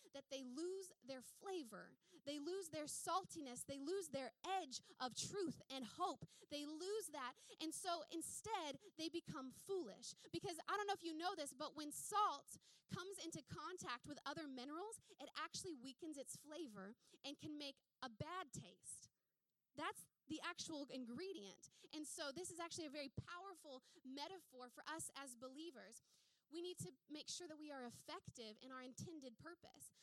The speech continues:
So, so why is this important? Why did I feel like this is the message that we need to hear right now after we've just gone through our Church one point oh series? Well, because I feel like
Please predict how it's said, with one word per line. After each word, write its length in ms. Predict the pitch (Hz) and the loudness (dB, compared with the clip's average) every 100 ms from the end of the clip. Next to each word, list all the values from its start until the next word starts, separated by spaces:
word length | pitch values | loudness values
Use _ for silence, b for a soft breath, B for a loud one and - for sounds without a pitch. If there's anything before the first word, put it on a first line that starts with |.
| B | B
So, 240 | - 302 - _ | -6 -6 -6 _
so 160 | - 285 | -10 -6
why 240 | 262 311 381 381 | -2 0 0 -2
is 160 | 269 | -6
this 320 | 220 190 - - | -6 -6 -8 -10
important? 560 | 262 240 254 220 226 233 _ _ _ _ _ _ _ _ _ _ | -10 -8 -8 -12 -14 -20 _ _ _ _ _ _ _ _ _ _
Why 160 | 285 320 | 0 0
did 160 | 381 | 2
I 80 | 370 | -2
feel 160 | 349 277 | -2 -6
like 80 | - | -4
this 160 | 269 311 | -4 -4
is 160 | 311 269 | -4 -4
the 80 | |
message 480 | 285 269 - 349 277 | -2 0 0 -2 -4
that 160 | 277 247 | -4 -2
we 160 | 277 | -2
need 240 | 302 269 - | 0 -2 -4
to 80 | 262 | -6
hear 400 | - 277 247 220 B B B 254 | -6 -4 -4 -6 B B B 0
right 240 | 302 320 | 0 0
now 220 | 302 285 269 | 0 2 2
after 160 | 285 311 | 0 -4
we've 160 | 285 | -4
just 160 | 311 320 | -4 -2
gone 240 | 311 294 | -2 0
through 80 | 320 | 0
our 80 | 269 | 0
Church 400 | - 277 285 - | 0 -2 -2 -4
one 160 | 285 285 | -4 -2
point 320 | - 277 269 | -4 -2 -2
oh 80 | 262 | -2
series? 400 | - 285 262 247 | -2 -4 -4 2
Well, 240 | 294 277 B B - | 4 2 B B -8
because 160 | 302 302 277 | -4 -2 -2
I 160 | 349 - 330 | -4 -6 -10
feel 160 | 359 | -6
like 240 | 349 285 | -2 -2